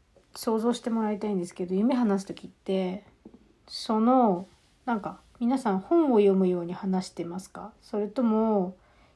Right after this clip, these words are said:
夢話すときって、話すときってどんなことが現象的に起きて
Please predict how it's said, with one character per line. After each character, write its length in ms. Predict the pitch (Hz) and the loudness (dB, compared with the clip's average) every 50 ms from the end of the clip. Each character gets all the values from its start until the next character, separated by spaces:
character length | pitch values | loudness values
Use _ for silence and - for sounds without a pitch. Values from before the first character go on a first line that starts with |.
| _ _ | _ _
夢 180 | 233 233 262 285 | 0 2 2 2
話 360 | 233 214 226 202 202 196 190 | 2 0 0 0 0 -2 -4
す 40 | - | -6
と 100 | - 180 | -10 -10
き 140 | 175 - 185 | -10 -10 -16
っ 40 | 185 | -18
て、 580 | - _ _ - 190 190 190 185 180 185 185 - _ _ _ _ _ _ _ _ _ _ _ _ _ _ _ _ _ _ _ _ _ _ _ _ | -18 _ _ -2 0 0 0 0 -2 -6 -10 -14 _ _ _ _ _ _ _ _ _ _ _ _ _ _ _ _ _ _ _ _ _ _ _ _
話 560 | _ - - 214 208 214 226 226 233 247 240 | _ -4 -2 0 0 2 2 2 2 0 -2
す 540 | - - - - - - - - - - - | -4 -10 -12 -12 -12 -12 -12 -12 -14 -14 -8
と 100 | - 185 | -6 -6
き 140 | 185 - - | -6 -6 -14
っ 40 | _ | _
て 180 | _ _ 208 190 | _ _ -8 -8
ど 220 | 190 - 240 247 | 0 2 4 4
ん 100 | 254 254 | 4 4
な 140 | 262 269 262 | 2 2 2
こ 160 | - 269 262 | 0 -2 -2
と 920 | 262 - 262 254 254 247 247 247 247 247 247 247 247 247 247 254 - - _ _ _ _ _ _ _ _ _ - _ _ _ _ - - - _ _ _ _ _ _ _ _ _ _ | 2 4 6 6 8 8 6 6 4 4 4 2 2 2 0 0 -4 -10 _ _ _ _ _ _ _ _ _ -20 _ _ _ _ -20 -20 -20 _ _ _ _ _ _ _ _ _ _
が 240 | - 202 196 180 170 | 2 2 2 2 2
現 280 | 165 202 208 208 190 | 0 0 0 0 0
象 140 | - 214 202 | -2 -4 -2
的 240 | 196 202 190 202 190 | -2 -4 -2 0 2
に 100 | 190 196 196 | 2 2 2
起 120 | 190 - - | 0 -4 -6
き 20 | |
て 280 | - 170 170 190 196 | -4 -4 -4 -4 -8